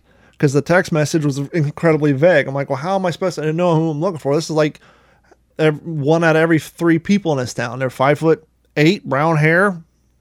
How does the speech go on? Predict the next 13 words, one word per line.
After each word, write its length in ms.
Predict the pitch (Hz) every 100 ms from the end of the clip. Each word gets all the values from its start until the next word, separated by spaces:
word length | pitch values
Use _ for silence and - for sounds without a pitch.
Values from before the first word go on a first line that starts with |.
| _ _
mid-twenties, 880 | 143 147 165 160 - 156 180 226 208
no 220 | 160 151
weight, 380 | 160 147 170 214 - _ _ _
last 300 | 143 147 -
known 240 | 165 160
wearing. 320 | 151 165 190
They 140 | 156 135
had 180 | 143 147
no 240 | 147 160
description 480 | 151 - - 165 156
of 60 | 131
the 60 |
clothes. 560 | - 156 156 190 233